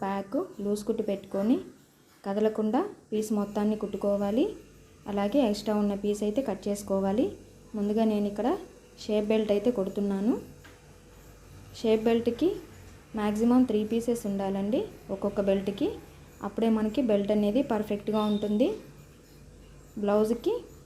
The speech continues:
ఫిట్టింగ్ కూడా నీట్గా ఉంటుంది. ఓకేనా ఫ్రెండ్స్? ముందుగా అయితే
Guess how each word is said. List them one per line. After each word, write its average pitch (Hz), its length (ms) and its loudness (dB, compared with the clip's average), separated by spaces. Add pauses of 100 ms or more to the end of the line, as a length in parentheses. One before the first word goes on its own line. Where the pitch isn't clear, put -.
(480)
ఫిట్టింగ్ 240 360 6
కూడా 285 140 4 (100)
నీట్గా 220 340 4 (100)
ఉంటుంది. 185 360 -4 (1500)
ఓకేనా 214 380 0
ఫ్రెండ్స్? 277 280 0 (600)
ముందుగా 220 300 4
అయితే 226 240 2